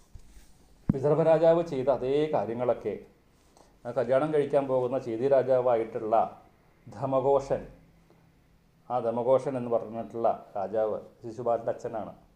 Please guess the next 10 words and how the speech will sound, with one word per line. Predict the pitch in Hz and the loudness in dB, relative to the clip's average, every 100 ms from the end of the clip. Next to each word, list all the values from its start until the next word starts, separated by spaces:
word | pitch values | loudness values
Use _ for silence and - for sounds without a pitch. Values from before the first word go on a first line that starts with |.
| _ _ _ _ _ _ _ _ _ - | _ _ _ _ _ _ _ _ _ -10
ആ | 117 | -8
ശിശുപാലൻ്റെ | 120 120 120 120 123 | -8 0 2 2 0
അച്ഛനും | 107 117 127 - - _ _ _ _ _ _ _ _ _ _ | -4 -6 -8 -10 -16 _ _ _ _ _ _ _ _ _ _
ഈ | 117 | -4
വക | 117 117 | -2 0
കാര്യങ്ങളൊക്കെ | 117 110 113 113 - | 0 0 -2 -4 -4
അവിടെയും | 101 - 104 117 | -6 -4 -4 -6
ചെയ്തു. | 117 107 147 - - - | -8 -6 -6 -8 -18 -20
ശിശുപാലൻ്റെ | 110 117 113 117 | -8 -4 -4 -4
വിവാഹം | 110 110 104 131 | -6 -4 -4 -6